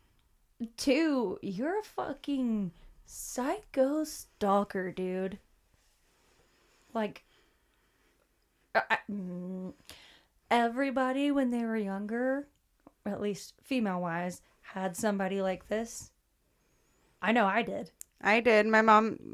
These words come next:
Speaker 2: they threatened to come, his cousin threatened to come kick my ass, and my mom told her to come on down. And then waited on the porch for them.
Speaker 1: Nice.
Speaker 2: Oh, my, my, my mom's badass. My little five-foot-two nothing mom.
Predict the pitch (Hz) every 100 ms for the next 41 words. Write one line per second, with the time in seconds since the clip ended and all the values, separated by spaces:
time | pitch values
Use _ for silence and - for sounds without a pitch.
0 | 78 208 220 214 208 214 202 202 - 220
1 | 190 - 202 214 202 - 196 175 202 196
2 | 202 202 185 185 185 - 190 190 190 202
3 | 190 180 185 - 185 180 190 185 175 185
4 | - - - - _ _ - 214 208 196
5 | 208 226 233 233 220 190 - 208 208 -
6 | - 202 185 160 156 170 - - - -
7 | - _ _ - - - - - - -
8 | - - 202 175 196 208 185 202 190 196
9 | 208 170 170 - 160 127 127 151 160 190
10 | 175 170 160 - 143 139 190 165 - 190
11 | 175 160 160 170 165 151 151